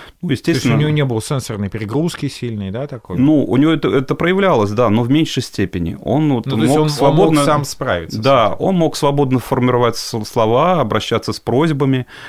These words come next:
Speaker 2: Мгм.
Speaker 1: Вот, конечно, оставал-, поведение его всё равно чувствовалось, что у него есть вот, э, аутизм, расстройство, но всё-таки это не в той, не в такой степени, это можно было просто списать, как, опять же, г-, глазами простого человека, как некие странности, да,
Speaker 2: Мгм.
Speaker 1: чудаковатость.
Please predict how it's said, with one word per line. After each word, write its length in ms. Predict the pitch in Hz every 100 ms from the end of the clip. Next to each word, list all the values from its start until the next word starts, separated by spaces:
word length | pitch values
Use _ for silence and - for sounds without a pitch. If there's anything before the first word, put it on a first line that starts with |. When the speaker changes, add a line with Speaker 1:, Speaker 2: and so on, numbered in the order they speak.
| - -
Speaker 2:
Мгм. 260 | 110 98 104
Speaker 1:
Вот, 300 | 107 107 -
конечно, 520 | 165 147 - 107 101
оставал-, 400 | 98 123 117 -
поведение 420 | 123 117 120 113
его 160 | 107 104
всё 120 | 120
равно 300 | 117 185 185
чувствовалось, 420 | - 156 - 127
что 160 | - 123
у 60 |
него 160 | 117 113
есть 260 | 110 104
вот, 180 | 101 92 92
э, 380 | 90 87 80 117
аутизм, 460 | 101 104 107 98
расстройство, 400 | 101 - 98 92 107
но 160 | 117
всё-таки 360 | 131 - 131 -
это 160 | 120 117
не 100 | 120
в 80 |
той, 220 | - 127 117
не 80 |
в 40 | 117
такой 220 | 120 127
степени, 400 | - 185 - 113
это 140 | 98
можно 260 | 107 117 110
было 140 | 104
просто 320 | 107 113 110 110
списать, 400 | - - 123 -
как, 180 | 95
опять 280 | 101 - 98
же, 100 | 87
г-, 220 | 90 71
глазами 400 | 92 101 107 104
простого 380 | 104 104 - 117
человека, 280 | 95 123 -
как 80 | 95
некие 220 | 107 104 104
странности, 520 | - 95 92 87 -
да, 160 | 104
Speaker 2:
Мгм. 60 | 107
Speaker 1:
чудаковатость. 640 | 98 101 110 101 90 -